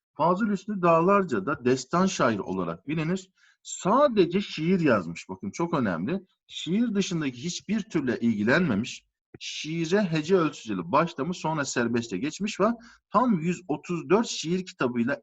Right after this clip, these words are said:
en çok şiir ya-, şiir yazan şair olmuş. Sadece şiir yazmış. Yüz otuz dört tane şiir kitabı var. Şiirleri devamlı gelişme göstermiş.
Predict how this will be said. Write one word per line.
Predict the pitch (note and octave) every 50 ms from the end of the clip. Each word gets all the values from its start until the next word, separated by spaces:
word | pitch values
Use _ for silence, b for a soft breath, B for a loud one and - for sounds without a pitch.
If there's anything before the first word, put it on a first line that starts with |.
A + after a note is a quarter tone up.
| -
en | - F#3 A#3 B3+ A#3+
çok | A#3 - F#3 F3+ F3
şiir | - - - E3 F3
ya-, | F3 D3 C3+ -
şiir | A#2 A#2+ - - C3+ C#3
yazan | C3 B2 A#2+ C3+ D#3 E3+
şair | E3+ - B2+ G#2+ G#2+ C3+
olmuş. | D#3+ A#2 D#2+ C2+ - _ _ _ _ _ _ _ _ _ _ _ _ - A#2 - _ _ -
Sadece | F#3 A3+ B3 G3+ F3 D3+ D#3
şiir | D#3+ D#3+ - C3+ C#3 D3
yazmış. | C#3 B2 G#2+ F2+ - - - -
Yüz | - D#3 D3 A#2+
otuz | - A2 A#2 - - - G2 F#2 G2+
dört | C#3 F#3+ G3+ F#3+ -
tane | A#2+ G#2 A#2 C#3
şiir | D3 - - G#2+ G#2+ G#2+
kitabı | - _ - D#2+ C#2 C#2+ C#2+
var. | E2+ A#2+ D#3 - _ _ _ _ _ _ _ _ _ _ _ _ _ _ _ _ -
Şiirleri | D#3 F#3 G3 F#3 G3 G3+ G#3+ G3+ D#3
devamlı | E3+ G#3+ A3 A3 G3+ F#3+ F3+ D#3+
gelişme | C3+ C3+ C3+ C3+ C3+ - - D#3+ F3+
göstermiş. | F3 D#3+ D3 C#3 - - A#2 F#2+ E2+ D#2+ E2+ F2 D#2+ - - - - _